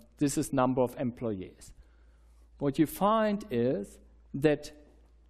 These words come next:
the relationship between the volatility and the size is always the same, no matter how you proxy the size.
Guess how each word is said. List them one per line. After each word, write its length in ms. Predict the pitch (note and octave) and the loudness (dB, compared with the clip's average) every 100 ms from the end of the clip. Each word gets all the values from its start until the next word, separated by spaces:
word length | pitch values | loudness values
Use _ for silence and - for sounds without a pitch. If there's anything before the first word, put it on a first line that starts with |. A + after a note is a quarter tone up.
| _ _ _ _ _ - - _ _ - | _ _ _ _ _ -20 -20 _ _ 2
the 160 | D#3 | 2
relationship 920 | D#3 D#3 D3+ F#3 A3+ A3+ G3+ - G#2+ - | 4 2 4 2 2 -2 0 2 0 0
between 340 | B2 - E3+ | -6 0 2
the 120 | D#3+ | 2
volatility 840 | D3 D#3 D#3 D3 - G3 G3+ G3+ | 4 4 4 0 0 0 0 0
and 120 | F3 D3+ | 0 0
the 120 | D3 | -2
size 420 | - D3+ D#3+ F3 | 0 0 2 0
is 120 | E3+ | -2
always 440 | C#3 D3+ D#3 D#3 - | 2 2 0 -4 -6
the 80 | |
same, 400 | C#3+ - E3 F2 D2 - _ _ _ - | -8 -4 -4 -4 -10 -20 _ _ _ -8
no 220 | C#3+ E3 | 0 2
matter 320 | E3+ D#3+ D3 D#3 | 2 2 2 0
how 320 | D3 D3 C#3+ | 2 2 2
you 160 | D3 | 0
proxy 480 | C#3+ - D3 - - | -2 0 0 0 -2
the 180 | B2 B2+ | -2 -4
size. 640 | - D3 G#2+ E2+ - - | -6 -4 -4 -6 -18 -20